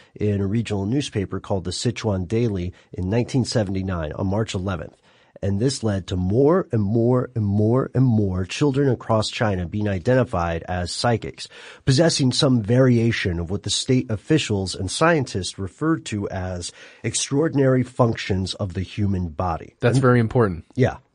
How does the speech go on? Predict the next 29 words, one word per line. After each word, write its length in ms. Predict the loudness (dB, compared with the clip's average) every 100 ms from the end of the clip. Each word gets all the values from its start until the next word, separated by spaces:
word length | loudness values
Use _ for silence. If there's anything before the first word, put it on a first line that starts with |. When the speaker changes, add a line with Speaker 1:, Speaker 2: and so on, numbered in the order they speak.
| _ _ _ 0
Speaker 1:
Yeah. 240 | 2 2 -4 _ -4
Speaker 2:
E-, 100 | 2
what 160 | 6
is 120 | 6 8
it? 200 | 6 4
E 500 | 0 4 4 4 2 0 _ _ 0
F 400 | 6 6 4 -4 -2
H 360 | 0 0 -4
B? 360 | 0 2 2 0 _ _ -2
Speaker 1:
All 80 | 0
right, 140 | 0
yeah, 400 | 2 4 6 4
or, 220 | 4 4 4
Speaker 2:
Something 240 | 4 4
like 100 | 4
Speaker 1:
uh, 40 | 4
Speaker 2:
that? 120 | 2
Speaker 1:
E 220 | 2 2 0
H 440 | -2 -2 -6 -4
F, 320 | -2 -2 -2 -4
E 140 | -2
H 240 | -2 -4
B, 240 | -2 -2 -2
yeah. 220 | -2 0
Speaker 2:
Yeah. 160 | 0 0 -4 _
Speaker 1:
Extraordinary 640 | -10 -4 2 2 4 2 0
Human 400 | -2 -2 -2 -2
Functions, 720 | -2 -4 -2 -2 -2 -4 -8
yeah, 220 | -6 -4